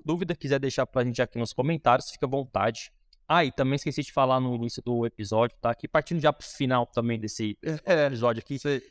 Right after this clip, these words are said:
Speaker 1: Siga a Sacre nas redes sociais, arroba Sacre Investimentos, no Instagram, no LinkedIn, Facebook,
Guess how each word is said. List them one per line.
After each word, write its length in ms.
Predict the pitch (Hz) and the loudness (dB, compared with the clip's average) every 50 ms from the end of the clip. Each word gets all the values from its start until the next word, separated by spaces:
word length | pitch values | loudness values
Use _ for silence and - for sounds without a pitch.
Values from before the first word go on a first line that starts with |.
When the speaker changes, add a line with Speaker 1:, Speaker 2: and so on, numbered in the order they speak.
| _ _ | _ _
Speaker 1:
Siga 340 | - - 202 233 220 233 214 | -12 -4 -2 0 2 2 2
a 40 | 160 | 2
Sacre 380 | - - 180 175 180 - - 165 | 2 0 2 2 2 0 -2 0
nas 200 | 160 156 131 135 | 0 0 0 0
redes 180 | 151 143 - | -4 -4 -2
sociais, 520 | - 147 147 - - 139 123 131 143 135 131 | -2 -2 -2 -2 0 0 2 2 2 2 2
arroba 360 | 120 113 131 143 135 131 131 | 0 0 0 -2 0 -2 -2
Sacre 480 | - - - 143 151 160 - - 143 - - | -2 -2 2 2 2 2 2 -2 -6 -4 -2
Investimentos, 1400 | 151 143 127 139 139 - - - 143 131 131 139 156 160 - - - 147 156 180 - - - - - - _ _ | -2 0 0 -2 -2 -4 -4 -4 -2 0 0 0 -2 -2 -6 -4 -2 0 0 0 -2 -6 -12 -14 -16 -18 _ _
no 80 | - 123 | -8 -8
Instagram, 440 | 131 - - 110 107 - 120 135 147 | -8 -2 0 -2 0 0 -2 -2 -2
no 80 | 135 123 | -2 -2
LinkedIn, 580 | 120 120 - 123 110 98 101 113 123 139 151 - _ _ - _ _ _ _ - | -2 -4 -2 -2 -2 0 0 0 0 0 -2 -4 _ _ -20 _ _ _ _ -2
Facebook, 560 | - 131 120 - 120 104 98 101 123 - | 0 0 0 0 -4 -4 -2 -4 -4 -4